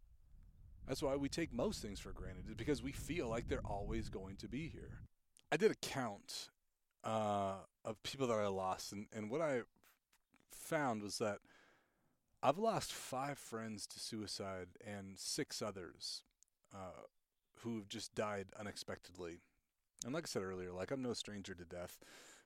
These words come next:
but every time I'm welcomed by those same initial feelings of shock and disbelief before time steps in and just kind of reminds me that, uh, you know, death is a part of life. And it's simple math.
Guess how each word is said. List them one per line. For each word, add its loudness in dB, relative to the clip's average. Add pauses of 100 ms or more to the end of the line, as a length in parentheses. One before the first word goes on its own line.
but -4
every 0
time -2
I'm -2
welcomed -2
by 0
those -4
same -4 (140)
initial -2
feelings -6
of -10
shock 0
and -8
disbelief -8 (1200)
before 8
time 2
steps 0
in -6 (200)
and -2
just -6
kind 0
of -2
reminds -2
me -2
that, -2 (180)
uh, -6
you -8
know, -6 (100)
death 2
is -6
a -6
part -6
of -8
life. -8 (720)
And 0
it's -2
simple 0
math. -6